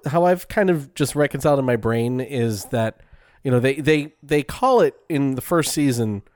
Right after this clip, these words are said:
they refer to it as they isolated the timeline. Um, and I think that, you know, this is something that Kate Herron said too, is that you can see some timelines in the background that are completely separate from the sacred timeline.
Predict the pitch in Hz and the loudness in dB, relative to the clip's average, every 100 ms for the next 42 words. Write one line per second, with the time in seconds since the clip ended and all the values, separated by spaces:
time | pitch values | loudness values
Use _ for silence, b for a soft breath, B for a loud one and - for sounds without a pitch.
0 | _ _ 131 131 123 156 143 139 123 113 | _ _ -2 0 2 0 2 2 2 2
1 | 104 - _ 123 131 147 135 - 135 127 | -4 -14 _ -4 -2 -2 -2 -2 -2 -2
2 | 117 110 - 113 92 82 - - _ _ | -2 -4 -6 -6 -8 -14 -20 -20 _ _
3 | _ b b b b b b - 110 110 | _ b b b b b b -4 -2 -2
4 | 104 98 95 - _ 123 120 120 170 160 | -4 -8 -14 -18 _ 0 0 0 0 -2
5 | - - 139 127 _ _ _ 135 117 120 | -4 0 0 0 _ _ _ -4 -2 -2
6 | - 135 123 117 131 117 117 113 - 110 | -2 -2 -2 -4 -2 -2 -2 -2 -4 -6
7 | 101 - - 143 110 110 123 127 127 123 | -8 -10 -4 -2 0 -2 -4 -8 -6 -4
8 | 175 165 - 127 113 - _ _ _ - | -4 -2 -2 -2 -4 -8 _ _ _ -12
9 | - 151 147 135 127 120 131 120 101 120 | -2 2 2 2 2 0 0 -2 0 2
10 | 127 - 117 104 101 98 110 104 98 95 | 2 0 -2 0 -2 -4 -4 -2 -4 -6
11 | b b - 123 - 151 139 117 - 127 | b b -8 -6 -2 -2 -2 -2 -2 -2
12 | 113 - 110 107 - 98 101 - 82 78 | -6 -10 -8 -6 -6 -8 -10 -14 -18 -20
13 | 98 - | -20 -20